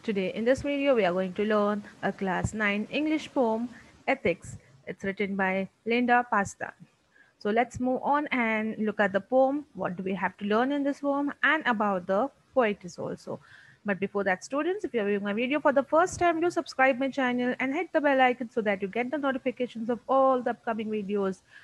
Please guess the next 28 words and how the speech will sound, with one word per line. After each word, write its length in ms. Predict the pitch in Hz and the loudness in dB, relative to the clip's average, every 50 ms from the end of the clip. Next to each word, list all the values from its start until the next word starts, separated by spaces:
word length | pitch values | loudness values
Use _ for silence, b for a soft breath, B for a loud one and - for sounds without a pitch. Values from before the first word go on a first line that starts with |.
| B B B B B _ | B B B B B _
Do 80 | - 240 | -2 2
watch 240 | 220 226 220 208 - | 4 4 4 4 4
the 80 | 254 | 4
video 240 | 254 240 208 226 240 | 4 4 4 2 2
till 160 | 226 233 220 - - - | 2 2 0 0 -2 -2
end, 280 | 196 214 233 269 311 285 - | -2 0 0 -2 -2 -2 -2
and 140 | 226 214 208 | -2 -2 -2
if 100 | 196 - | -2 -4
you 60 | 214 | -2
like 340 | 202 196 190 196 202 - 311 | 0 0 0 0 -2 -4 -6
it, 120 | 370 - - - _ _ _ | -6 -6 -10 -16 _ _ _
hit 260 | _ - 339 302 240 | _ 0 0 2 2
the 80 | 220 254 | 2 2
like 320 | 240 226 208 185 185 190 | 2 2 2 0 -2 -4
button 320 | - 190 185 - 196 190 196 b b b b b b _ _ - | -8 -10 -8 -8 -8 -8 -8 b b b b b b _ _ 0
and 420 | 294 302 294 277 269 240 208 196 - - | 0 0 2 0 -2 -2 -4 -2 -2 0
also 260 | 240 254 254 - 277 | -2 0 0 -2 -4
share 220 | - - 254 233 | 0 2 2 2
with 180 | 208 214 208 - | 2 0 0 -2
your 80 | 214 | -2
friends. 560 | 202 - - 202 180 180 185 185 180 - - B B B B B B B B - | -2 0 0 0 0 0 -2 -6 -8 -8 -12 B B B B B B B B -14
Okay, 240 | - - 320 330 339 | -8 -4 -4 -4 -2
so 280 | 330 - 247 226 214 214 | 0 2 2 4 4 2
let's 640 | 208 208 233 269 302 - - - - - - - - _ _ - | 2 2 2 2 2 0 -4 -14 -16 -14 -16 -16 -20 _ _ -6
move 220 | 233 254 262 247 - - | -2 0 0 0 0 0
ahead 380 | 254 247 226 240 302 302 262 - | -2 0 2 2 2 2 2 2
with 180 | 269 277 233 | 2 2 2
the 340 | 220 262 254 247 247 247 247 | 2 2 2 4 4 2 0